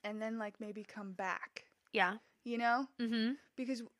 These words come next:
Speaker 1: you right now don't know what the other questions are that are coming.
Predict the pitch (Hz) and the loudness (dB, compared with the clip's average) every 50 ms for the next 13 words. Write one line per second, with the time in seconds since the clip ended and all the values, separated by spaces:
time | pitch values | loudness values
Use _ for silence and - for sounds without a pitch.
0 | _ _ _ _ _ _ _ _ _ _ _ _ _ _ _ _ _ - 226 240 | _ _ _ _ _ _ _ _ _ _ _ _ _ _ _ _ _ -8 -4 0
1 | 294 339 349 320 277 254 220 180 - 208 202 202 202 202 - - 214 208 208 208 | 0 0 2 2 2 2 2 2 0 -2 -2 0 -2 -2 -2 -2 -2 -2 -2 0
2 | 208 208 190 190 - 214 196 190 185 190 - 202 196 - 202 202 190 196 180 180 | 0 -2 -2 -2 -4 -4 -2 -2 -2 -4 -4 -8 -10 -10 -10 -8 -6 -6 -6 -6
3 | 180 175 180 180 - - - 220 226 226 196 180 175 180 | -6 -6 -8 -8 -10 -8 -6 -6 -6 -6 -6 -8 -10 -14